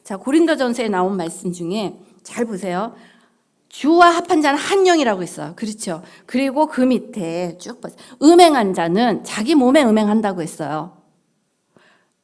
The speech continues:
왜 음행이 중요하냐면, 그러니까 그 하나님 안에서 음행을 깨닫는 게 중요하냐면 혼을 하나님께서 주신 이유는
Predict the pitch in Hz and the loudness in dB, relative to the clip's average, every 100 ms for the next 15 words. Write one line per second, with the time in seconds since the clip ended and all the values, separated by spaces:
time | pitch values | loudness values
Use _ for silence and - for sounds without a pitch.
0 | _ _ _ _ _ - 220 320 359 262 | _ _ _ _ _ 4 8 8 8 6
1 | 262 269 277 262 220 208 196 180 170 170 | 6 4 2 0 2 2 4 2 2 2
2 | 185 202 160 196 214 185 - - 196 185 | 2 2 0 0 -2 -4 -8 -4 -2 -2
3 | 180 269 294 277 202 190 190 202 240 285 | -2 0 2 2 2 0 0 0 4 4
4 | 277 269 262 - 320 349 320 240 233 214 | 4 2 0 2 6 6 6 2 0 0
5 | 190 175 170 185 233 165 - - _ _ | 2 2 0 0 -2 -4 -8 -20 _ _
6 | _ _ _ _ _ _ _ _ _ _ | _ _ _ _ _ _ _ _ _ _
7 | - - - 403 381 359 370 359 359 359 | -20 -6 0 2 2 2 2 2 -2 -10
8 | - _ _ _ _ _ _ _ - - | -20 _ _ _ _ _ _ _ -10 0
9 | 339 339 320 277 254 254 247 247 226 226 | 2 2 0 -6 -8 -8 -2 -2 0 0
10 | 294 233 | -2 -2